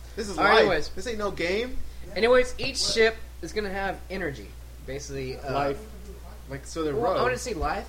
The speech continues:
Speaker 2: I would say more like their mana.
Speaker 3: Oh, s-,
Speaker 1: So, so
Speaker 3: stamina.
Speaker 1: they're like rogues.
Speaker 2: Or s-, well, well, so in a way,
Speaker 3: Yeah.
Speaker 2: basically, you're gonna
Speaker 1: On
Speaker 2: have,
Speaker 1: World
Speaker 2: you
Speaker 1: of
Speaker 2: have to
Speaker 1: Warcraft.
Speaker 2: balance where your,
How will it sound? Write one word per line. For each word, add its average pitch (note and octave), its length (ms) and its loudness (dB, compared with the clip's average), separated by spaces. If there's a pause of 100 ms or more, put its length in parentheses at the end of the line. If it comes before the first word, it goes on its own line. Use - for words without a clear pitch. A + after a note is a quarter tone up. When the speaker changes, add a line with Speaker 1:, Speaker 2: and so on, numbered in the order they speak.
Speaker 2:
I D3+ 60 -2
would F3 100 -4
say A3+ 120 -4
more G3 140 -6
like F3+ 220 -6
their D3 80 -8
mana. B2 400 -8 (120)
Speaker 3:
Oh, D3+ 180 2
s-, - 180 -8 (160)
Speaker 1:
So, - 160 -6
so C3+ 60 -2
Speaker 3:
stamina. C#3+ 160 -2
Speaker 1:
they're G3 160 2
like E3+ 140 -2
rogues. D#3 300 0
Speaker 2:
Or C#3 60 -2
s-, - 160 -8 (320)
well, A3 180 -2 (140)
well, G3+ 180 -10
so - 240 -12
in A3+ 80 -2
a A3+ 60 0
way, F#3+ 280 0
Speaker 3:
Yeah. D3+ 80 -2
Speaker 2:
basically, A#3 360 0
you're G#3+ 120 -4
gonna A#3+ 140 2
Speaker 1:
On E3+ 60 4
Speaker 2:
have, A#3 180 4
Speaker 1:
World D#3+ 160 6
Speaker 2:
you A3+ 60 8
Speaker 1:
of - 80 6
Speaker 2:
have - 20 0
to A3+ 60 0
Speaker 1:
Warcraft. F#3 240 2
Speaker 2:
balance F#3 300 4
where G3 120 0
your, F#3+ 160 -2